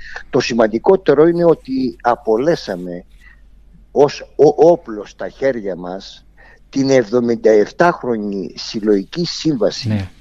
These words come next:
Speaker 1: που είχε κατοχυρωθεί το χίλια εννιακόσια σαράντα τέσσερα και η οποία καταργήθηκε εν μέσου θέρος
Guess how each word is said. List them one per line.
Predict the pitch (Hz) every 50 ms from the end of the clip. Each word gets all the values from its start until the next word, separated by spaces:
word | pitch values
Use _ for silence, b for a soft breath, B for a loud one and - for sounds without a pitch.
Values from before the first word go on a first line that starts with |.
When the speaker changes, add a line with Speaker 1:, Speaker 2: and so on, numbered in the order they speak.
| - _ -
Speaker 1:
που | 98 123
είχε | 156 156 - 147
κατοχυρωθεί | - - 117 - - 107 101 - - 101 95 92 - - 104
το | - - 95
χίλια | - - 151 139 127
εννιακόσια | 113 107 95 87 - - 127 123 - 107
σαράντα | - - 101 92 92 90 80 73
τέσσερα | - - - - - - 156 151 170 170 B B B B B B B -
και | - 160
η | 156 151 151
οποία | 151 139 - - 208 202 180
καταργήθηκε | - 147 123 - 123 117 123 135 165 156 - - 113 - 120 107 95 82 73 - b b b b
εν | - 113 110 113 127
μέσου | 143 156 147 - - 110 104
θέρος | - - 139 143 135 113 95 85 - -